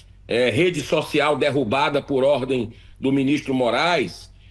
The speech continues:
mas agora foi o próprio Senado, né, pra, pra ver como nós chegamos no fundo do poço.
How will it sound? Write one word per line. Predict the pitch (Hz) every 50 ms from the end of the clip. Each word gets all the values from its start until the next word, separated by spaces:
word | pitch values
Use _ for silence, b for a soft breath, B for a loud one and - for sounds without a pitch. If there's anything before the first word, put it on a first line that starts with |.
| b b -
mas | 123 143 147 165 175 175
agora | 208 202 170 170 180 180 196 220 240 254 240
foi | - 254 240 254
o | 240
próprio | 214 226 247 262 247 -
Senado, | - 320 320 254 196 202 226 247 226 131 98 - - - - - -
né, | 92 110 127 160 202 226 202 165 139
pra, | 127 156 170 170
pra | 160 - 165 170 165
ver | 147 160 180 185
como | - 190 196 196
nós | 196 196 196
chegamos | - 220 208 170 180 190 196 185 175
no | 202 185
fundo | 165 - 180 202 208 202 214
do | 220 214 -
poço. | - 190 196 202 185 - - 170 160 117 -